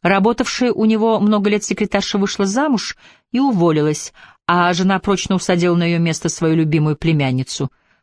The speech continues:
"Конечно же, чтобы шпионить за мной", мрачно думал он, и... ну куда деваться мужчине?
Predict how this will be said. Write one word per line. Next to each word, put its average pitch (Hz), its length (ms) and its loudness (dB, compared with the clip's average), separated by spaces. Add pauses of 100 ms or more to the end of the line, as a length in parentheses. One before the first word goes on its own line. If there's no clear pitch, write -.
(160)
"Конечно 170 560 0
же, 170 120 2
чтобы 170 280 0
шпионить 143 640 0
за 139 160 0
мной", 139 200 0
мрачно 135 400 -2
думал 135 300 0
он, 131 160 -2
и... 208 340 0 (360)
ну 160 160 -2
куда 147 340 -2
деваться 117 540 -8
мужчине? 107 580 -6